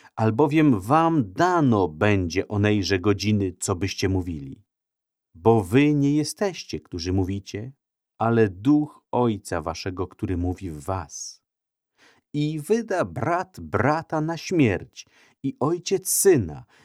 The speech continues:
i powstaną dzieci przeciwko rodzicom, i będą je zabijać. I będziecie w nienawiści u wszystkich dla imienia mego. Ale kto wytrwa do końca, ten będzie zbawion.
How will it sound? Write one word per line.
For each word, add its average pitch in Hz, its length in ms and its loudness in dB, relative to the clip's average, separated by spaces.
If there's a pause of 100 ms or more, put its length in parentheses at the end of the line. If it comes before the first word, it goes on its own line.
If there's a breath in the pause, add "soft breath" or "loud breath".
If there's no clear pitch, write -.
(100)
i 143 100 -4
powstaną 175 600 2
dzieci 175 560 -2
przeciwko 180 680 -2
rodzicom, 160 760 -2 (800)
i 107 120 -6
będą 92 440 -4
je 82 220 -10
zabijać. 87 920 -10 (420 soft breath)
I 156 80 -2
będziecie 156 480 4
w 113 120 4
nienawiści 147 800 2
u 131 120 0
wszystkich - 800 -4
dla 104 300 -2 (100)
imienia 95 640 -2
mego. 87 600 -6 (640)
Ale 78 280 -8
kto 131 440 -8
wytrwa 82 680 -6
do 76 140 -10
końca, - 840 -10 (680)
ten 76 360 -4
będzie 87 400 -4
zbawion. 76 800 -6